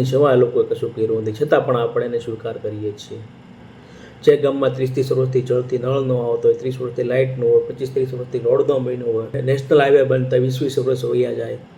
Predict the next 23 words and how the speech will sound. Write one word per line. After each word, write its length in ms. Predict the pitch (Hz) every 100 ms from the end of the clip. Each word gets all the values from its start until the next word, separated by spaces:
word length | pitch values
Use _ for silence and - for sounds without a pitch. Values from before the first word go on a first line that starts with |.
| -
અને 120 | 139 131
બન્યા 280 | 139 139 131
પછી 200 | 135 131 131
ઘણી 200 | 131 139
બધી 200 | 131 127
અસુવિધા 520 | 127 127 117 113 113
હોય. 140 | 117 117
તમારા 320 | 127 127 127
ગામની 240 | 131 135 131
અંદર 180 | 127 123
આવો 180 | 127 131
એટલે 140 | 120 120
ગટરના 320 | 127 131 123
પાણી 260 | 123 120 117
ઉભરાતા 480 | 113 127 127 131 117
હોય 180 | 113 110
છે, 120 | -
આ 100 | 175 151
ઘણી 180 | 160 151
બધી 200 | 139 123
સમસ્યા 460 | 120 120 117 107 107
હોય 160 | 110 110
છે. 100 | -